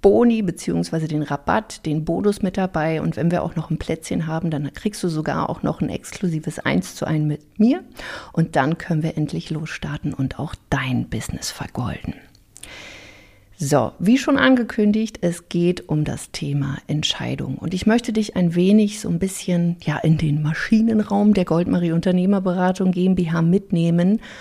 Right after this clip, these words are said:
was da aktuell so los ist und mit welchen Entscheidungen ich gerade so zu tun habe. Und ich habe in letzter Zeit wirklich sehr, sehr, sehr viele Entscheidungen getroffen, die mir tatsächlich nicht so leicht gefallen sind und wo ich auch jetzt im Nachhinein sagen kann, die standen schon viel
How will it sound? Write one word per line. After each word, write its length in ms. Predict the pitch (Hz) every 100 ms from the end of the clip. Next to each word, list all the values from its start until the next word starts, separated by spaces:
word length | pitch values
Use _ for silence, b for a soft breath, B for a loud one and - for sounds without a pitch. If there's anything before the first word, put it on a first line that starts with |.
| B B B B B B
was 280 | - 175 -
da 340 | 190 180 180 -
aktuell 520 | 170 - - - 160
so 120 | 196
los 460 | 214 220 226 226 -
ist 380 | 196 196 -
und 440 | - 170 170 170 -
mit 320 | 180 175 - -
welchen 680 | 165 165 190 226 226 214 208
Entscheidungen 680 | 190 180 - 196 202 220 -
ich 220 | 311 -
gerade 300 | - - 143
so 160 | 156 -
zu 200 | - -
tun 440 | - - 131 139
habe. 400 | - 120 - 170 - B B B B B B B B
Und 140 | 180
ich 180 | 185 -
habe 300 | 196 208 220
in 160 | -
letzter 440 | 175 175 - - 170
Zeit 320 | - 165 165
wirklich 420 | 160 156 156 - -
sehr, 440 | 160 165 170 165
sehr, 300 | 156 156 156
sehr 280 | 156 147 147
viele 480 | - - 202 185 -
Entscheidungen 560 | 202 - 147 147 151
getroffen, 600 | 160 - 165 160 185 175
die 140 | - 165
mir 160 | 165
tatsächlich 600 | - 160 - 156 - 165
nicht 160 | 165 -
so 120 | -
leicht 380 | - 147 226 -
gefallen 420 | 233 - 202 196
sind 280 | 190 196 190
und 180 | 170 -
wo 120 | 170
ich 160 | 175 -
auch 140 | 170
jetzt 180 | 170 -
im 100 | 160
Nachhinein 640 | 156 170 - 175 156 160
sagen 400 | 156 160 147 156
kann, 320 | 175 - 165 165
die 140 | 160
standen 420 | - 170 175 -
schon 260 | 170 170 160
viel 520 | - - 160 156 156